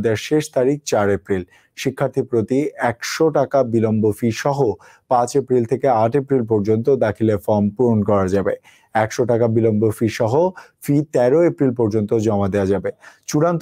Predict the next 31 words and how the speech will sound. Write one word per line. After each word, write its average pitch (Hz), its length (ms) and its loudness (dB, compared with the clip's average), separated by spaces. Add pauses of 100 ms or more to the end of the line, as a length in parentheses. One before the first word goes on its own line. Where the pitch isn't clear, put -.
(120)
পরীক্ষার্থীদের 165 720 0
তালিকা 120 300 0 (140)
বিশ 147 180 0 (120)
এপ্রিল 156 240 0 (100)
মাদ্রাসা 113 500 0
শিক্ষা 139 320 -4
বোর্ড 135 200 0
ওয়েবসাইটে 110 540 0 (120)
প্রদর্শন 107 480 0
করা 101 200 2
হবে। 98 180 -6 (380)
বিশ 123 240 0
এপ্রিলের 107 360 0
মধ্যে 101 200 -2 (100)
চূড়ান্ত 113 300 0 (140)
তালিকা 113 340 0
ও - 20 0 (100)
টিটি 139 280 0
স্লিপের 147 480 0
ফটোকপি 139 520 0 (120)
কেন্দ্র 110 260 2
সচিব 143 360 0 (420)
ও - 60 4
তার 110 280 0
প্রতিনিধির 156 520 2 (100)
মাধ্যমে 123 440 -2 (200)
বোর্ড 110 280 2
থেকে 110 240 0 (400)
জমা 110 380 2
দিতে 95 160 -2
হবে। 95 260 -6